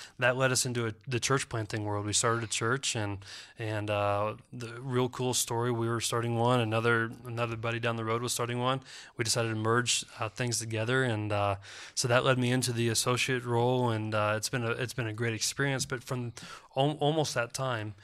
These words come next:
um, so rewind about it, almost a year ago, we, we had our, our second daughter. And, um, a couple months afterwards, my wife finally just said, "Matt, like,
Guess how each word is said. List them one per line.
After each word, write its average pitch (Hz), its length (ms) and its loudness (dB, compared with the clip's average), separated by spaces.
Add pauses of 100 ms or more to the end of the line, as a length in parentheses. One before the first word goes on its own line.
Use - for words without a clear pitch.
(420)
um, 104 280 -4
so 135 160 2
rewind 139 420 4
about 123 200 2
it, 117 60 -6
almost 131 360 -2
a - 20 -6
year 120 260 0
ago, 107 380 0
we, 120 380 -4
we 117 160 -2
had 113 200 0
our, 107 280 2 (320)
our 107 160 -2
second 110 400 -2
daughter. 104 340 2 (520)
And, 110 380 -2
um, 104 520 0
a - 60 -20
couple 123 200 -8
months 120 260 0
afterwards, 107 500 -4
my 110 140 0
wife 110 380 0
finally 113 400 -2
just 110 240 -2
said, 110 240 -4 (680)
"Matt, 120 420 4
like, 110 280 -2